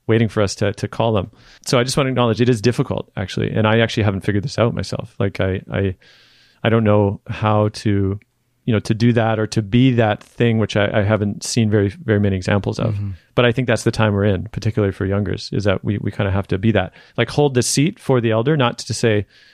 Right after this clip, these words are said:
Speaker 1: suddenly, "Well, we're the elders now," because I think that also kind of, uh, hides a, a deeper heartbreak,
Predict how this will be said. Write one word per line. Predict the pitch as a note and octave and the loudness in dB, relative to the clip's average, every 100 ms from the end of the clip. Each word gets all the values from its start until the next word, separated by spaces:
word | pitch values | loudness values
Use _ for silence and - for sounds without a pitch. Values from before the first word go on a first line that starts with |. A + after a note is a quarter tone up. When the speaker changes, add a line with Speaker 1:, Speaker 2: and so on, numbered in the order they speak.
| _ | _
Speaker 1:
suddenly, | - B2 A2+ | -4 -2 0
"Well, | A#2 B2+ | 0 0
we're | C3 E3+ | 2 2
the | B2 | 2
elders | A#2+ G#2+ G2 | 0 0 0
now," | A2 A#2 G2+ - _ | 2 2 0 -6 _
because | - B2 | -4 0
I | B2 | 0
think | C3+ B2+ | 0 0
that | A#2 | 0
also | A2+ - A#2+ A2+ A#2+ | 0 2 2 2 0
kind | - A2 | -2 0
of, | G#2 F#2+ _ _ _ _ | 0 -2 _ _ _ _
uh, | - A#2 | -6 -4
hides | G2+ A2+ G#2+ G2+ | 0 4 4 2
a, | G2+ | 0
a | - G#2 | 0 -2
deeper | G2+ G#2+ G2+ | 0 -2 0
heartbreak, | A2 G#2+ D#3 F#3 - | 0 2 0 0 -8